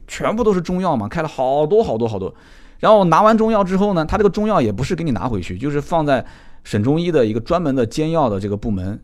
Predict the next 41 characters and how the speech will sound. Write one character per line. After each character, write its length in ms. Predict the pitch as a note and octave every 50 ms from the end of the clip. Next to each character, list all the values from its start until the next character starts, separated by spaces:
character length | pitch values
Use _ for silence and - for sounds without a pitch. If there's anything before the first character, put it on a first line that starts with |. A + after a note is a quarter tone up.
| - -
他 140 | - - D#3+
们 80 | E3+ E3
帮 120 | F#3 F3
你 80 | C3 A2+
去 80 | A#2+
煎 280 | C3 - E3+ E3+ D3+ D#3
好， 180 | C#3+ - - -
煎 220 | - E3 E3+ D#3+
好 100 | B2+ G#2+
之 140 | - C3 C#3+
后 100 | D3+ D#3+
呢， 140 | C#3+ B2+ A#2+
给 100 | B2 C#3
你 80 | D3+
整 220 | D3+ - - G2 F2+
成 120 | G2 G#2+
一 80 | A#2 D#3
小 160 | C#3+ - F#2
袋 140 | G#2+ B2+ C#3
一 60 | C3+
小 120 | A#2 F#2
袋， 220 | G2+ C#3 - - - - - - - - - - - -
啊， 160 | - F#2+ G2
也 100 | G#2+ A2
可 80 | - C#3
以 60 | D#3+
快 200 | - - F#3 E3+
递 140 | F3+ E3 B2
给 100 | A2 G2+
你， 120 | G2 D2
你 100 | - A#2
也 80 | B2+ -
可 80 | -
以 60 | C3+
自 100 | A#2 B2+
己 80 | A#2+ A2
过 140 | G#2+ A#2+ A#2
来 60 | G#2
拿。 200 | F#2 F#2 G2 G#2 - - - - - - - - - - - - - - - - - - - - -
所 160 | - - -
以 60 | F#3